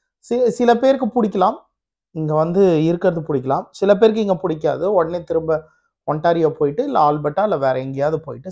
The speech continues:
செட்டில் ஆயிடுவாங்க. This is what usually happen. இப்போ அட்லாண்டிக் கனடாலையும் பி என் பி கிடைக்கிறது கிடையாது.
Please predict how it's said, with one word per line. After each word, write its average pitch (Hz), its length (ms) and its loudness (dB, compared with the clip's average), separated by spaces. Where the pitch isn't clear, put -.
செட்டில் 151 120 -4
ஆயிடுவாங்க. 113 400 -2
This 240 380 0
is 208 40 2
what 214 360 2
usually 214 340 0
happen. 143 500 -2
இப்போ 185 720 0
அட்லாண்டிக் 214 640 2
கனடாலையும் 160 840 -2
பி 190 200 -4
என் 220 320 0
பி 208 200 -6
கிடைக்கிறது 156 640 0
கிடையாது. 117 680 -4